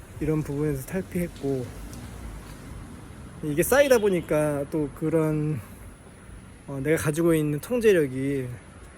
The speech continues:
상실이 되더라고요. 그래서, 어, 또 이렇게 계절성 감기나 이런 복합적인 부분이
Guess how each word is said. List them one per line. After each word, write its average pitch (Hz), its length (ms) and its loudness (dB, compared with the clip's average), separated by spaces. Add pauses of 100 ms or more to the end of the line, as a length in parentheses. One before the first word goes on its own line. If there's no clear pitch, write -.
(180)
상실이 214 520 0
되더라고요. 135 680 -4 (320)
그래서, 139 500 0 (840)
어, 131 380 -10 (340)
또 156 220 -4 (580)
이렇게 147 160 -10
계절성 165 1120 2
감기나 156 720 0
이런 147 360 -2
복합적인 165 500 0
부분이 139 640 -4